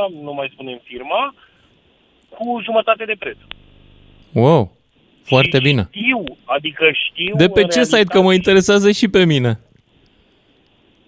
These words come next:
Speaker 1: Ari. Ari Alex.
Speaker 2: Ari, a, ți-ai luat de la Ari. E, sigur. Altceva.
Speaker 1: Adică
Speaker 2: Da.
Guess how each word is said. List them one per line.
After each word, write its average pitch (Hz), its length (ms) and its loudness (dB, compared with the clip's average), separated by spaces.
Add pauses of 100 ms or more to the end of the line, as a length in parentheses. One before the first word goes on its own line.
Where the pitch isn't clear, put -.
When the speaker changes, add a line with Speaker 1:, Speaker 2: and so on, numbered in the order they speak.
(160)
Speaker 1:
Ari. 160 340 -2 (840)
Ari 180 280 -6
Alex. 160 220 -4
Speaker 2:
Ari, 143 360 2
a, 127 360 4
ți-ai 131 180 2
luat 127 160 4
de 135 80 4
la 127 300 4
Ari. 123 240 2 (180)
E, 110 400 2
sigur. 110 420 -8 (1000)
Altceva. 120 600 0
Speaker 1:
Adică 156 320 -2
Speaker 2:
Da. 185 480 -2